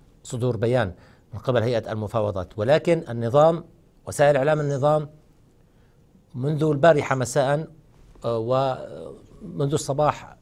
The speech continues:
يعني على مدار الساعة تتحدث عن، عن، عن هذا الاتفاق، وتتحدث أن الفصائل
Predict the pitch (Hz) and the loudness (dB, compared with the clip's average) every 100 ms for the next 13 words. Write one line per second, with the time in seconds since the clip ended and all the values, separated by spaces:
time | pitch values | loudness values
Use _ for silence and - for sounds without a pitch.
0 | _ _ _ - 127 120 120 120 110 - | _ _ _ -14 -8 -6 -2 -4 -4 -10
1 | - - - 113 147 135 143 127 - 147 | -20 -20 -2 2 4 4 4 2 0 0
2 | 107 98 98 _ _ _ _ - - - | 2 -2 -6 _ _ _ _ -16 -10 -2
3 | 175 143 117 117 113 107 107 107 101 98 | 2 2 0 -4 -8 -10 -8 -6 -6 -4
4 | 104 117 110 113 107 131 127 113 104 107 | -4 -4 -4 -6 -6 -4 -4 -8 -10 -8
5 | - 127 120 - 110 101 104 127 107 101 | -6 -4 -6 -6 -12 -10 -8 -4 -4 -6